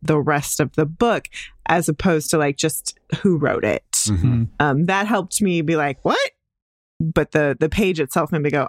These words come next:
Speaker 1: "I want to know more."
Speaker 3: Yeah, we've done a few, like, a few pages on this show where, like, there's, like, an attempt to establish a sense of place that doesn't really click or go anywhere.
Speaker 1: Mm-hmm.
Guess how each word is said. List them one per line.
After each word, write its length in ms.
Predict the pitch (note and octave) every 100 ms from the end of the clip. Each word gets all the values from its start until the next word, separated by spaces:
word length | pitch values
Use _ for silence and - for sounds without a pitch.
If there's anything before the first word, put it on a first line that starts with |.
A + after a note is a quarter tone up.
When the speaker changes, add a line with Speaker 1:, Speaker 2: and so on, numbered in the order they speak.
| -
Speaker 1:
"I 200 | D3+ D#3
want 500 | D#3 D3+ E3+ E3 - -
to 120 | F#3+
know 280 | F3 F3 F3+
more." 640 | F#3+ B3 G#3 B2+ B2+ F3 _ _ _ _ _ _ -
Speaker 3:
Yeah, 140 | C3+
we've 220 | D3 E3
done 400 | - G#3+ G3+ G3 - _ _ _ _ -
a 80 | C#3+
few, 600 | - G#3 G#3 G3 F3+ D#3 _ _ _ _
like, 380 | C3+ B2 A2+ - _ _ _ _ -
a 60 |
few 200 | C#3+ G3+
pages 400 | F3 E3 C3+ B2
on 140 | A#2+ A#2
this 100 | A2+
show 240 | - A#2
where, 160 | A2+ A2
like, 440 | G#2+ G#2+ G2+ - _ _ _ _ _ _ _ -
there's, 540 | A#2+ C3 B2 A#2 -
like, 240 | C3 B2+ C3+
an 80 | C3
attempt 320 | - D3 C#3
to 80 | C3+
establish 480 | - C#3+ C3 C3 C3
a 60 |
sense 260 | - C3+ B2+
of 140 | A#2
place 260 | - C3+ C3
that 140 | A#2
doesn't 320 | A2 C3 B2 -
really 220 | C3+ B2+ A#2
click 440 | - - D#3+ D#3+
or 100 | B2
go 280 | A2+ B2+ D3+
anywhere. 640 | F3 F3+ F#3+ G3+ A3 A#3+ -
Speaker 1:
Mm-hmm. 280 | F#3+ D#3+